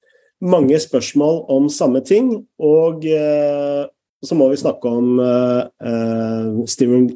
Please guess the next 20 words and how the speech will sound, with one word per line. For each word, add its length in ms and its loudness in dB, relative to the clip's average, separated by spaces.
Gerrard 580 4
og 420 0
Unai 500 0
Emery, 500 -2
som, 460 4
eh, 960 6
førstnevnte 520 2
har 360 4
fått 260 -2
sparken 500 -2
fra 160 -4
Aston 240 -4
Villa. 380 2
Sistnevnte 640 0
går 160 4
nå 180 2
fra 140 -2
Vi-, 360 0
Villarreal 840 0
til 220 -6